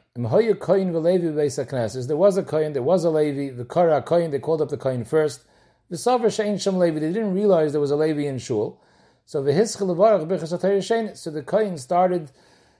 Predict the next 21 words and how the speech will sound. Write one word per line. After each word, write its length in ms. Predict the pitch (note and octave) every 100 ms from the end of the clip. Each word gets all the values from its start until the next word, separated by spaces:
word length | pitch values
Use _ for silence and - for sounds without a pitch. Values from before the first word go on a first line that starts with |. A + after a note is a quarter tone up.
| _
making 320 | F3 F#3 G3+
the 80 | F3+
bracha 580 | F3 A#3 A3 F#3 F3+ -
for 100 | -
the 80 | F#3
second 360 | F3 B3 A#3+ G#3+
Aliyah, 240 | F3+ D#3+
like 180 | D#3 C3+
we'll 80 | C#3+
see 140 | F#3
in 80 | F3+
the 60 | F3
next 240 | F3+ -
halacha, 400 | F#3+ A3+ A3+ F3
that 120 | D#3
when 140 | D#3+ D#3+
there's 160 | D3
no 120 | F3
Levi, 420 | F#3+ G#3+ A3+ F#3 E3
the 100 | E3
Kohen 480 | - G3 F3+ F3